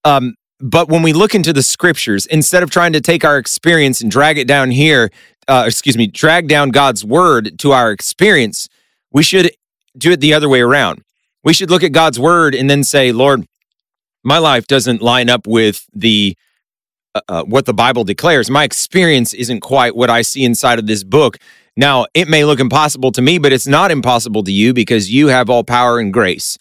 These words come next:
and you can do that for a soul that wants you wholeheartedly. So rather than dispense with certain parts of the scripture, we may have to wrestle with that, myself included.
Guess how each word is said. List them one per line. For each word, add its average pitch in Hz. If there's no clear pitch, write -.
and 107
you 131
can 113
do 151
that 107
for 120
a 104
soul 123
that 101
wants 113
you 110
wholeheartedly. 123
So 143
rather 185
than 139
dispense 170
with 139
certain 143
parts 147
of 117
the 110
scripture, 127
we 135
may 190
have 170
to 147
wrestle 151
with 104
that, 87
myself 139
included. 139